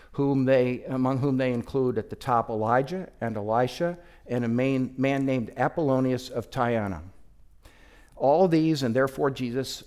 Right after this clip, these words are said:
were men who were very wise. That's a sage, right? Somebody who's a wise person. And all of these three were people who were men of few words. That's the meaning of laconic. So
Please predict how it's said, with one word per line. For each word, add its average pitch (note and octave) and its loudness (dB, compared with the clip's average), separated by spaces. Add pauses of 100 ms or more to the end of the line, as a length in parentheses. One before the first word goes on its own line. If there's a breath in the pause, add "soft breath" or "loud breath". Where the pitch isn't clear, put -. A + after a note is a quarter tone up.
were A#2+ 2 (120)
men D#3 2
who C3+ -4
were B2 0
very D3+ 6
wise. A#2+ 4
That's G#2 -2
a C#3+ 0
sage, G2 2
right? B2 0 (100)
Somebody A#2+ -4
who's A#2 -4
a A2 0
wise A2+ 2
person. F#3+ -4 (800 soft breath)
And C3 0 (320)
all F#3+ -2 (280)
of C3 0
these C#3+ 0
three B2+ 0
were B2 -2
people B2+ -6
who C3+ -4
were A#2+ 0
men D3+ 0
of B2+ -6
few C3 -4
words. G#2+ -2
That's A2+ -2
the A2+ -6
meaning G#2+ -2
of G2+ -4
laconic. A#2+ -2 (520 loud breath)
So A#2+ 2